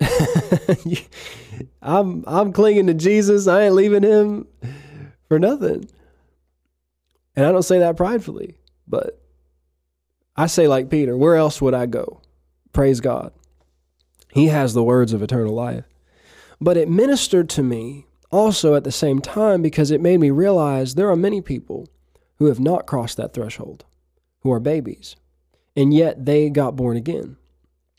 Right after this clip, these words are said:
Now, there was a time when I had not crossed that threshold. And, and, and in fact, it was for a long time.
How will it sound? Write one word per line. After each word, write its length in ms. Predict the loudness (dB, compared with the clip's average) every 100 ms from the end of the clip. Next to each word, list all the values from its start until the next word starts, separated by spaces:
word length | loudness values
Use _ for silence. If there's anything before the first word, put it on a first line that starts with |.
| _ -18 -2
Now, 360 | 0 2 -2 -8 -20 _ 0
there 160 | 2
was 140 | 2 0
a 80 | -2
time 420 | -2 2 2 4
when 120 | 2
I 100 | 2
had 140 | 0
not 200 | 0 0
crossed 300 | -2 -2 0
that 120 | -4 -2
threshold. 520 | -4 -4 -8 -12 -18 _ _ _ _ _ _ _ _ _ _ -4
And, 280 | -4 -6 -4
and, 120 | -2 2
and 80 | 2
in 160 | 0
fact, 400 | -4 -4 -4 -6
it 140 | -4 0
was 340 | 2 0 -4 -12 _ _ -2
for 140 | 2
a 60 | 4
long 280 | 4 2
time. 440 | 2 0 -2 -10